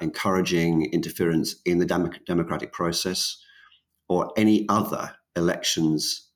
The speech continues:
misinformation that may oppose, uh, oppose a risk of egregious harm. Now, o-, our misinformation policies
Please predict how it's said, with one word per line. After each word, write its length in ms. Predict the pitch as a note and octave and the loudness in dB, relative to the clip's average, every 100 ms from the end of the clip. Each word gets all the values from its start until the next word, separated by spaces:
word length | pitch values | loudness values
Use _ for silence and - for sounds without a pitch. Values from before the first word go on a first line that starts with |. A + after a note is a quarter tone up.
| _ | _
misinformation 880 | F#2 F#2 - E2 F2 D#2+ D#2 - D2 | -2 0 2 0 0 0 0 -2 0
that 120 | D2 | 0
may 160 | D2 D#2 | 0 -2
oppose, 540 | D2+ - E2 D2+ D2 - | -4 -4 -2 -2 -2 -6
uh, 100 | - - | -8 -6
oppose 580 | D2 - E2+ D#2 D2 - | -10 -4 -2 0 -2 -4
a 60 | D2+ | -4
risk 400 | D#2+ D2+ - D#2+ | -4 -4 -4 -6
of 280 | D2+ - - _ _ - | -8 -12 -18 _ _ -8
egregious 800 | D2+ E2+ D2+ - D2+ - - - | -4 0 0 -2 -4 -4 -6 -10
harm. 500 | - D#2+ C2+ - - _ _ _ _ _ _ _ _ _ _ _ _ _ | -4 -4 -4 -10 -18 _ _ _ _ _ _ _ _ _ _ _ _ _
Now, 440 | G#2 G2+ G2 - - _ _ _ _ | 4 4 2 -2 -12 _ _ _ _
o-, 140 | G2+ G2 | -4 0
our 140 | G#2+ G#2+ | 2 4
misinformation 720 | B2 C#3 A#2+ A2 G#2 G2+ E2+ | 4 4 2 2 2 0 -2
policies 480 | - F#2 E2 E2+ | 0 0 2 0